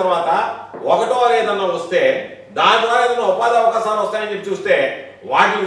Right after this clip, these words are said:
సంబంధించినటువంటి దాంట్లో అంత అవినీతి జరిగింది, ఎంత అవినీతి జరిగిందని చెప్పి, చెప్పి కూసేటువంటి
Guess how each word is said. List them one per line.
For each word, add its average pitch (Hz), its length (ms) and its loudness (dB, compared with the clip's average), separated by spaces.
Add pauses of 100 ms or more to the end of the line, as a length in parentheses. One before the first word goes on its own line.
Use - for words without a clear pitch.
సంబంధించినటువంటి 214 680 -4
దాంట్లో 190 240 -2
అంత 180 280 -4
అవినీతి 220 280 -2 (100)
జరిగింది, 196 340 -2
ఎంత 175 140 -4
అవినీతి 208 340 -2 (100)
జరిగిందని 185 320 -4
చెప్పి, 180 180 -6
చెప్పి 180 140 -10 (140)
కూసేటువంటి 190 540 -6